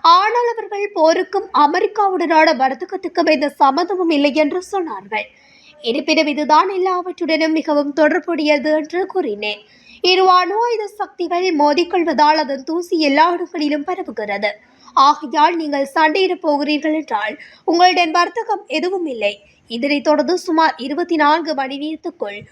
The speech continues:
போர் முடிவுக்கு வந்தது என்று தெரிவித்துள்ளார். ஜம்மு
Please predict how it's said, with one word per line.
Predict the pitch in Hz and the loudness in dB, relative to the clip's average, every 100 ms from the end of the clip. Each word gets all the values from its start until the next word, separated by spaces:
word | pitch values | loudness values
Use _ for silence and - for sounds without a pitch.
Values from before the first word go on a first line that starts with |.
| _ _ | _ _
போர் | 359 359 359 | 2 4 4
முடிவுக்கு | 339 349 480 - 415 | 0 0 0 0 -2
வந்தது | 359 311 262 302 | -2 -2 -4 -2
என்று | 285 277 302 349 349 | -2 -4 -4 -6 0
தெரிவித்துள்ளார். | 381 359 277 208 190 208 220 - _ _ - | 0 0 -4 -16 -2 4 4 2 _ _ -6
ஜம்மு | 269 349 339 | 0 2 2